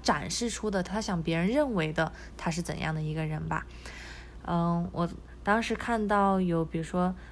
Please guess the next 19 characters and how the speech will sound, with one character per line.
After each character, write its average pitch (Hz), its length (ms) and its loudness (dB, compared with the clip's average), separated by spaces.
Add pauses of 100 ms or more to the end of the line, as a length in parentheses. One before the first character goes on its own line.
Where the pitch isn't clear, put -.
好 - 140 -4
像 190 120 4
有 196 120 4
男 165 200 2
生 196 180 0
po 208 220 0
了 202 140 4
自 185 180 -4
己 170 100 0
的 160 240 -2 (280)
那 185 80 0
种 160 180 0
高 180 180 4
大 185 200 4
帅 185 240 2
气 175 120 -2
的 170 80 0
背 196 280 4
影， 160 260 2